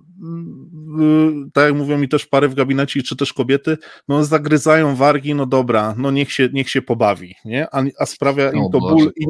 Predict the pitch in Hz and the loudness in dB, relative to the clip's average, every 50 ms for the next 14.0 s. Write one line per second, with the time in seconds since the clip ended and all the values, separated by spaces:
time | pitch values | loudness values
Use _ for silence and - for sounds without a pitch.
0 | 175 - 180 - _ - 175 175 185 180 165 165 - - - 175 165 160 165 160 | -6 -6 -8 -6 _ 2 2 2 4 4 2 0 0 0 0 2 2 2 2 2
1 | 160 127 - - - - 110 - - - - - - - - 180 233 262 - 208 | 0 0 0 -2 -4 -10 -10 -10 -12 -16 -20 -16 -12 -10 -6 -2 -2 -2 0 0
2 | 180 156 151 147 - - 147 - 156 147 143 156 160 156 - 170 - - 175 - | 0 0 0 0 -2 -4 -4 -2 -2 0 2 0 0 0 -2 -2 -2 -2 -4 -2
3 | - 185 156 139 123 - 127 135 123 - - 135 131 - 143 127 113 - - 104 | 0 2 2 2 2 0 -2 -4 -4 -2 -4 -6 -4 -2 -2 -2 -2 -2 -6 -8
4 | 98 98 110 131 135 135 131 127 123 _ - - - - _ _ 127 127 139 131 | -6 -4 -4 -4 -2 -2 -2 -2 -4 _ -12 -20 -20 -20 _ _ -2 0 0 0
5 | 127 123 120 127 139 147 156 151 151 165 160 139 - 151 143 131 - - 170 160 | -2 -6 -4 0 2 2 2 2 -2 -4 -4 -2 0 0 0 0 -2 -4 -4 -4
6 | - - - 160 - - 147 139 135 147 160 165 156 151 147 - - 151 - 151 | -6 -6 -8 -8 -6 -4 -4 -4 -2 -2 -2 0 0 0 -2 -2 -4 -6 -4 -2
7 | 139 131 139 147 147 131 - - - 107 101 101 110 120 127 131 139 139 - _ | -2 -2 -2 -4 -4 -4 -6 -8 -6 -6 -4 -2 -2 -2 -4 -4 -6 -12 -18 _
8 | _ _ _ _ - 127 123 127 - 147 139 - - 139 - 151 139 127 131 127 | _ _ _ _ -6 -4 -4 -2 -2 -2 -2 -2 -2 -4 -2 -2 -2 -2 -4 -4
9 | - 160 151 127 123 - - 127 147 135 135 - - 131 - 120 117 117 117 117 | -4 -4 -4 -4 -6 -6 -4 -2 -2 -2 -2 -4 -4 -2 0 0 0 2 0 0
10 | 131 127 - - 135 127 127 123 - - 127 - - - - 127 120 117 110 - | -2 -4 -2 0 0 0 0 0 -2 -4 -4 -4 -4 -4 -2 -2 -2 -2 -4 -6
11 | - 104 98 101 104 120 127 131 127 123 127 _ - 117 120 127 120 120 120 120 | -8 -8 -6 -6 -4 -2 -2 -2 -2 -4 -6 _ -2 0 2 2 2 0 0 -2
12 | 127 127 127 127 - 143 139 127 127 120 117 - 135 127 131 135 131 139 151 147 | -2 -2 -4 -4 -8 -8 -6 -4 -4 -4 -4 -4 -2 -2 -2 -2 -2 -2 0 0
13 | 147 156 156 151 143 - - 131 117 120 113 - - 110 101 95 90 85 - | 0 0 0 0 -2 -2 -2 -2 -2 -2 -2 -2 -2 -4 -4 -4 -6 -8 -10